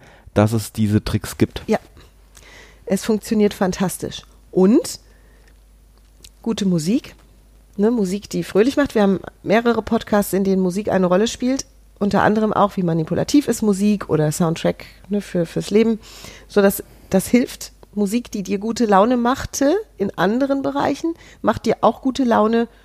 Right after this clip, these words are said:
Speaker 2: wenn
Speaker 1: Ja.
Speaker 2: du glaubst, dass du dich frustig fühlst. Und dann sind wir schon bei, bei fortgeschritten,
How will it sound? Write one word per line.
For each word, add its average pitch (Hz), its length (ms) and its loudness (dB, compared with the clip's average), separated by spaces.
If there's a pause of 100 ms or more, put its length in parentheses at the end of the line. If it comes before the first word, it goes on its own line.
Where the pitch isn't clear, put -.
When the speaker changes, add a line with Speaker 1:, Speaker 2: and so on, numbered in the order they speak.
(440)
Speaker 2:
wenn 208 320 0
Speaker 1:
Ja. 104 120 4
Speaker 2:
du 202 260 -4 (240)
glaubst, 208 320 0
dass 208 160 -4
du 202 120 -6
dich 190 180 -6
frustig - 400 -4
fühlst. - 360 -16 (1300)
Und - 540 0 (2500)
dann 220 260 0 (100)
sind 226 180 -2
wir 220 100 2
schon 214 220 0
bei, 202 160 0
bei 196 160 0
fortgeschritten, 277 840 -4